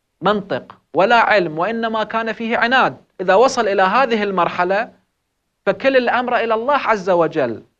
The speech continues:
"فقل تعالوا ندع أبناءنا وأبناءكم ونساءنا ونساءكم وأنفسنا وأنفسكم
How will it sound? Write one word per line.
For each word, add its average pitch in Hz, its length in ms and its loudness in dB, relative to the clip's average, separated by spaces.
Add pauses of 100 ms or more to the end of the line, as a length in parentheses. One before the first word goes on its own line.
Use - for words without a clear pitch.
(300)
"فقل 214 380 0
تعالوا 233 800 2
ندع 165 460 0
أبناءنا 160 720 -2
وأبناءكم 156 920 -2
ونساءنا 156 800 -4
ونساءكم 151 920 -4 (320)
وأنفسنا 180 800 0
وأنفسكم 180 920 0